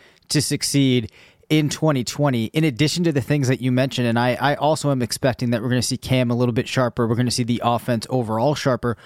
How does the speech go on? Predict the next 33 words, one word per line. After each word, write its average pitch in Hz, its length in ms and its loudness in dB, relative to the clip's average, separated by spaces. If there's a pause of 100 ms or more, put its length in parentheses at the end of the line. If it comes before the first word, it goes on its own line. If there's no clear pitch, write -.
(280)
I 160 100 2
also 185 320 2
think 151 220 0
that 123 120 -2
something 151 360 0
that 123 140 0
will 113 140 -2
help 139 340 2 (340)
is 170 200 4
the 165 100 2
defense 139 720 0 (440)
should 170 220 2
be 143 100 2
better 135 280 2
this 120 200 -2
year 120 140 0
too, 127 340 0 (320)
getting 156 280 2
some 151 160 -2
players 131 400 0
back. 127 300 0
You 135 60 -2
know, 139 120 2
New 143 240 0
England 185 320 0
had 127 280 0
so 151 240 0
many 147 140 0
players 123 480 0
opt 135 260 0
out 131 140 0
last 113 320 -2
year, 120 240 2